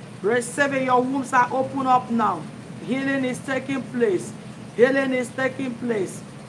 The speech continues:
Your own children are locating your womb. Prophetic children, in the name of our Lord Jesus. Healing is locating that boxer of your husband.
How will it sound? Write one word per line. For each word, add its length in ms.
Your 260
own 220
children 380
are 100
locating 560
your 180
womb. 200
Prophetic 800
children, 600
in 240
the 140
name 300
of 180
our 140
Lord 280
Jesus. 480
Healing 320
is 180
locating 560
that 220
boxer 320
of 200
your 140
husband. 520